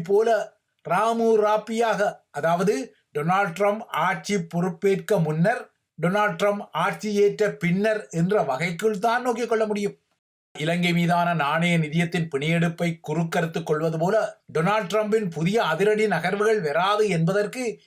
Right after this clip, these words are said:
எந்தவிதமான உத்தரவாதங்களும் இல்லை. எண்பது ஆண்டு காலத்துக்கு முன்னர் செயற்பாட்டுக்கு வந்த ஐ எம் எஃப் ஆகிய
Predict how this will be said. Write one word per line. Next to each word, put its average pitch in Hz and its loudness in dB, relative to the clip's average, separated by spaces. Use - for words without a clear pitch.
எந்தவிதமான 190 2
உத்தரவாதங்களும் 202 0
இல்லை. 214 0
எண்பது 175 2
ஆண்டு 165 2
காலத்துக்கு 165 0
முன்னர் 165 0
செயற்பாட்டுக்கு 160 -2
வந்த 170 0
ஐ 165 0
எம் 175 2
எஃப் 165 -2
ஆகிய 165 0